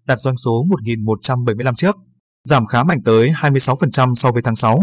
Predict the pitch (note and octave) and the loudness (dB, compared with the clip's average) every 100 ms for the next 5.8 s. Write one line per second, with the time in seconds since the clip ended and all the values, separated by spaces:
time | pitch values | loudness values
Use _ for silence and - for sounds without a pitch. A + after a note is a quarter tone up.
0 | A3+ - - C#3 A#2+ A2+ G#2+ C3 A#2+ C3 | 0 -4 0 0 2 2 2 0 0 -2
1 | A#2 A2+ C3 B2 F3 F#3+ - _ _ _ | 0 0 0 2 2 0 -2 _ _ _
2 | _ C#3+ G3 F3+ B2+ - A#2 A2+ B2+ A2+ | _ -2 0 2 2 2 -2 0 0 0
3 | A#2+ C3+ G2+ G#2+ A#2+ A#2+ A2+ _ _ - | -2 -4 -4 -2 2 2 0 _ _ -6
4 | - E3 G3+ - A2+ A#2 A#2+ C3 A#2+ B2 | -2 2 0 0 -2 -2 0 -2 -2 -4
5 | E3 C3+ A#2 G#2+ _ _ - D#3 | 0 2 2 0 _ _ 0 0